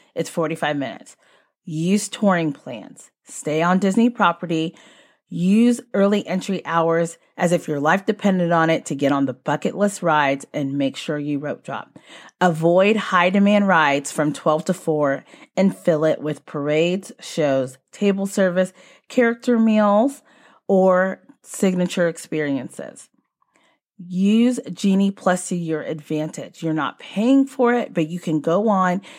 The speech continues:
the seventy-two hours before you arrive and start looking at the wait times and see if there's any trending patterns. Use your crowd calendars. Undercover Tourist is my favorite crowd calendar.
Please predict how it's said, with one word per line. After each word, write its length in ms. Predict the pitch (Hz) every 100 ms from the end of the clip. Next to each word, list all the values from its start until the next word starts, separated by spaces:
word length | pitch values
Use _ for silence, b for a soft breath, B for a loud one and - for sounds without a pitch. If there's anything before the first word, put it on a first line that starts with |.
| B
the 100 | -
seventy-two 680 | 139 156 160 196 214 - 214
hours 360 | 160 165 170 -
before 460 | 151 - - 151
you 320 | 180 214 233
arrive 400 | 240 196 165 156 - B B
and 160 | 175 156
start 300 | - 156 175
looking 560 | 165 175 175 202 202
at 200 | 160 175
the 80 | 165
wait 260 | 170 165 -
times 360 | 170 156 151 -
and 180 | 151 -
see 500 | - 160 160 180 -
if 120 | 160
there's 180 | 170 160 -
any 320 | 160 160 165
trending 580 | - - 147 147 139 139
patterns. 720 | - 143 113 98 50 - - B B B B
Use 380 | 180 175 202 220
your 100 | 226
crowd 380 | - 220 220 -
calendars. 480 | 180 151 139 131 -
Undercover 500 | 160 151 170 185 190
Tourist 480 | 196 - 175 170 170
is 160 | - 139
my 140 | 139
favorite 400 | - 151 170 180
crowd 260 | 233 214 220
calendar. 580 | 220 220 226 233 262